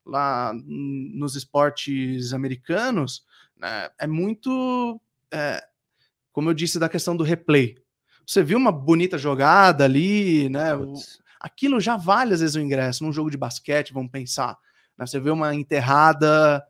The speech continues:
Speaker 1: né, sensacional
Speaker 2: É,
Speaker 1: ali.
Speaker 2: um toco
Speaker 1: A-,
Speaker 2: incrível,
Speaker 1: é,
Speaker 2: assim.
Speaker 1: um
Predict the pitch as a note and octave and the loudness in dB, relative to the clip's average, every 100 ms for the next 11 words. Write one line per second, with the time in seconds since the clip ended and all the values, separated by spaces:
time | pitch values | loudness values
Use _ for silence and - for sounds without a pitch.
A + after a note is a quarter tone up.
0 | _ _ _ C3 B2+ C3+ C3 B2+ A#2+ B2 | _ _ _ -10 -6 -4 -4 -4 -6 -6
1 | D#3+ D#3+ D3+ - D3 C3 C3+ C#3 C3+ F#2 | -4 -4 -4 0 0 4 6 6 4 2
2 | F#2 A2 - - E3+ - E3 B2+ C3 C#3+ | -2 -2 0 8 8 8 2 0 0 6
3 | D#3+ D#3+ F3+ E3+ F3+ | 8 8 4 0 -6